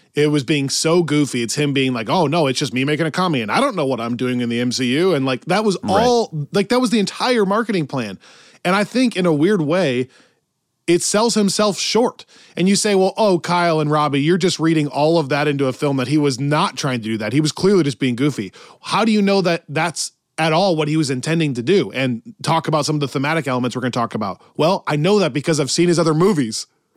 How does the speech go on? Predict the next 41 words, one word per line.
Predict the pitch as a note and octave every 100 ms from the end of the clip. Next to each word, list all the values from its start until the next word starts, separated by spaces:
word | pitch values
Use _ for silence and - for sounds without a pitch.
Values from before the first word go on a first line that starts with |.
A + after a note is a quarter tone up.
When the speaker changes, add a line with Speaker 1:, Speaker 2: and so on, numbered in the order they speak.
| _ _ -
Speaker 1:
Go | C3+
Speaker 2:
Right. | G3
Speaker 1:
watch | A3 G3+ -
Jojo | G#3 A#3 G3
Speaker 2:
Right. | E3
Speaker 1:
Rabbit | F#3+ G#3 D#3+ A#2 - -
and | D#3
tell | D3+ F#3+
me | F3
he | D#3+
Speaker 2:
Right. |
Speaker 1:
doesn't | D#3 E3 E3+
have | D3 E3 C3+ - -
thought | - F3 F3 -
or | D#3
care. | - - F3 G#2 - - -
Go | E3+
watch | E3+ G3 -
Ragnarok | E3 D3 C#3 C3 B2+
and | B2+
tell | C#3+
me | C3
he's | C3+
not | D3 C#3+ -
thinking | - E3 D#3+ D3+ C3+
of | C3+
what | B2+ C3+
he's | B2+ G#2
doing. | C#3 G2 -
So | F3+ D#3 - - - -
Speaker 2:
Hunt | B2+
Speaker 1:
he | C3+
Speaker 2:
for |
the | C3+
Speaker 1:
almost | G#3+ - A3
Speaker 2:
Wilder |
Speaker 1:
hurts | A2 -
his | F#3+ D#3
Speaker 2:
People. | -
Speaker 1:
own | F#3+ C4 B3+
case. | - A#2+ E2 - -